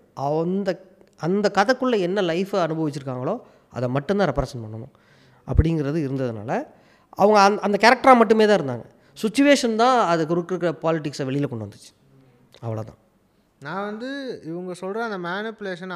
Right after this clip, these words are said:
Speaker 2: ஆம்பளைங்க சொல்ற ஒரு, பண்ற ஒரு manipulation, அவனுங்க glorify பண்ணி வச்சிருக்கிற அந்த புனித பிம்பத்தை உடைக்கிற ஒரு, அ, கதையா தான் நான் இதை பார்க்குறேன்.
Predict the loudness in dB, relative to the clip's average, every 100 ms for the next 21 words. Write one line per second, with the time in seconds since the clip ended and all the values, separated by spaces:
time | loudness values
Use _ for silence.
0 | -10 -10 -10 -10 -12 -12 -12 -10 -10 -10
1 | -12 -14 -14 -12 -8 -8 -8 -10 -12 -12
2 | -12 -14 -14 -16 -16 -14 -14 -14 -12 -14
3 | -14 -18 -20 -16 -10 -8 -8 -10 -12 -12
4 | -12 -10 -10 -12 -14 -12 -14 -14 -14 -12
5 | -10 -10 -10 -10 -10 -10 -10 -12 -8 -8
6 | -8 -8 -10 -10 -14 _ -20 _ _ _
7 | _ -14 -12 -10 -6 -6 -6 -8 -8 -10
8 | -8 -8 -10 -18